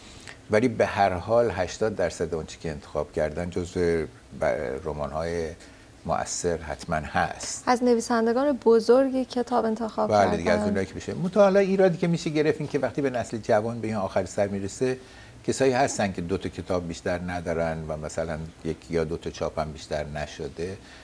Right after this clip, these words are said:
Speaker 1: هنوز این که بگیم که اثرگذار به اون معنی بودن شاید به نظر برسه که زود باشه، اما در مورد قدیمی‌ها اشتباه نمی‌کنه. شاید بعضی از اسما رو نداره.
Speaker 2: ام.
Speaker 1: اونطوری بشه گفت.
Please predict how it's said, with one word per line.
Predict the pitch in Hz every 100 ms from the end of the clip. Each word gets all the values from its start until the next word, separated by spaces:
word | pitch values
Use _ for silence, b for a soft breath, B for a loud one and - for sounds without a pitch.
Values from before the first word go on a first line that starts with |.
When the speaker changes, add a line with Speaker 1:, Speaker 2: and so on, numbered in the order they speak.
| B
Speaker 1:
هنوز | 107 120 131 -
این | 113
که | 107
بگیم | 98 92 92 90
که | 92 87 87 82 80 85 82 78
اثرگذار | 90 - 85 85 82 87 82
به |
اون | 85 85
معنی | 85 82 85
بودن | 85 85 117
شاید | 104 - 120 135 107 95
به | 85
نظر | 82 87
برسه | 87 87 - 95
که | 92
زود | 90 117 -
باشه، | 123 - 135 B B B B -
اما | 147
در | 151 139
مورد | 131
قدیمی‌ها | - 127 120 120 120
اشتباه | 127 - 110 123 104
نمی‌کنه. | 113 78 - 73 80
شاید | - 131 135 - -
بعضی | 123 131 127
از | 123
اسما | 120 107 - 110 117
رو | 120 127
نداره. | 120 120 90 64 - 50 - - B
Speaker 2:
ام. | 226 202 -
Speaker 1:
اونطوری | 87 104 95
بشه | 90 -
گفت. | 78 -